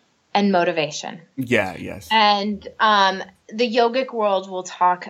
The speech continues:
Speaker 1: very highly and strongly about what is your intention. And truth be told, um, if your intention is hate, if your intention is to better yourself, if your intention is, is self-serving,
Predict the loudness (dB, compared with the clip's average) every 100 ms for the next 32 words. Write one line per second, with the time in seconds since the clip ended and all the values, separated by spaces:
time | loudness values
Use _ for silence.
0 | -6 2 4 4 4 0 -4 -8 -2 0
1 | 2 0 -2 -2 -6 -2 0 2 0 0
2 | 0 2 0 2 -2 -4 -6 -6 -10 -10
3 | -10 -10 -14 _ _ _ _ _ 2 4
4 | 2 -2 -6 _ -8 -4 -2 -2 -2 0
5 | 4 4 4 0 -8 0 4 4 0 -10
6 | _ _ _ _ -8 0 2 2 -2 -2
7 | -2 -2 -2 -2 -6 -6 -4 -4 -6 -8
8 | _ -20 -20 _ -6 -2 0 0 -2 -2
9 | -2 -2 -2 -4 -2 -2 2 2 2 0
10 | 0 0 0 0 2 2 0 -2 -4 -2
11 | -4 -4 -6 -4 0 0 0 0 0 0
12 | -2 0 0 0 -8 -16